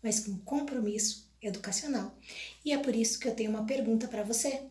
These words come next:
Já acessou a plataforma Iônica hoje? Se não acessou ainda, vem comigo e vamos acessar juntas.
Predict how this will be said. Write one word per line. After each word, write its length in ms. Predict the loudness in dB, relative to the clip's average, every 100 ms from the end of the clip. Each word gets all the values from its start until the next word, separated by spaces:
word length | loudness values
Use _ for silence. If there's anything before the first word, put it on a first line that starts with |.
| -16 -14
Já 220 | 0 4 4
acessou 380 | 2 2 2
a 20 | 2
plataforma 560 | 0 -2 -4 -2 0
Iônica 420 | 2 0 0 -2
hoje? 320 | 0 2 0 -6 -18 _ _ _ -20 -20 -20 -20 -20 -4
Se 220 | 4 8
não 200 | 8 6
acessou 380 | 4 2 2 4
ainda, 420 | 6 6 6 4 -4 -16 -14
vem 300 | -2 4 6
comigo 500 | 6 4 4 2 -2 -10 -8
e 80 | -2
vamos 280 | 0 0 0
acessar 420 | -2 -2 -2 0
juntas. 560 | 2 2 0 -8 -12